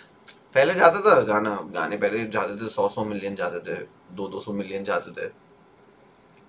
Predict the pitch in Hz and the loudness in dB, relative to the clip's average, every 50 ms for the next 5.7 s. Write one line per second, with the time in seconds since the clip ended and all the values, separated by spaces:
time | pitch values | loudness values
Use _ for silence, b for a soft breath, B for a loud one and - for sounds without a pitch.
0 | _ _ _ - - 117 113 104 - 101 98 104 110 110 110 104 101 95 98 98 | _ _ _ -14 -6 -4 -2 2 2 2 2 4 2 2 4 4 4 4 4 4
1 | 98 98 95 92 85 - - _ - _ _ _ _ _ _ _ _ _ - _ | 4 2 2 -2 -6 -12 -18 _ -20 _ _ _ _ _ _ _ _ _ -20 _
2 | _ _ _ _ _ _ _ _ _ - - - - - - - - 190 180 196 | _ _ _ _ _ _ _ _ _ -8 -6 -4 -4 -6 -6 -4 -4 0 2 2
3 | 196 196 - 190 220 233 240 233 - - 151 160 165 160 170 156 151 147 147 170 | 2 2 0 0 2 2 2 2 4 6 6 6 6 4 2 -4 -4 -4 -6 -8
4 | - - - - 160 160 160 - 107 113 117 123 143 151 180 185 185 - 117 120 | -10 -14 -8 -2 0 0 2 2 2 2 2 2 0 2 2 2 4 6 6 6
5 | 151 156 160 147 147 147 143 127 123 104 98 98 107 127 | 6 4 4 2 2 0 0 2 2 4 4 2 0 -4